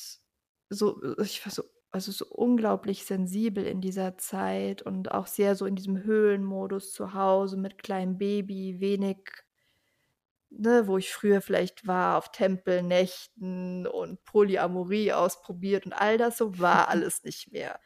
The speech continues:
Speaker 1: Da war
Speaker 2: Mhm.
Speaker 1: ich und da war meine Tochter. Und irgendwann habe ich mich erinnert: "Ah, da liegt ja noch 'n Yoni-Ei in meiner Schublade, das ich ein, zweimal ausprobiert habe,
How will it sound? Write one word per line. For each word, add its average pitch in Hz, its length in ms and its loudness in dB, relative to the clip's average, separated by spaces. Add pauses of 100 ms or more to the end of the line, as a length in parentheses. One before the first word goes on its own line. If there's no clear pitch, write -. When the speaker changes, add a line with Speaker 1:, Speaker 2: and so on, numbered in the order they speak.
(140)
Speaker 1:
Da 185 200 2
war 180 220 2
Speaker 2:
Mhm. 220 360 4
Speaker 1:
ich - 40 -2
und 339 120 -2
da 269 140 4
war 254 120 2
meine 240 340 2
Tochter. - 640 -4 (840)
Und 233 260 0
irgendwann 262 720 0
habe 226 120 -2
ich - 120 -8
mich 202 160 -4
erinnert: 220 480 -2
"Ah, 208 100 2
da 202 80 2
liegt 220 280 0
ja 214 120 0
noch 202 220 -2
'n 196 80 2
Yoni-Ei 190 1080 2
in 180 280 -4
meiner 175 320 -4
Schublade, 180 640 0
das 180 200 -2
ich - 160 -8
ein, 202 200 0
zweimal 196 420 -2
ausprobiert 180 840 0
habe, 196 320 -2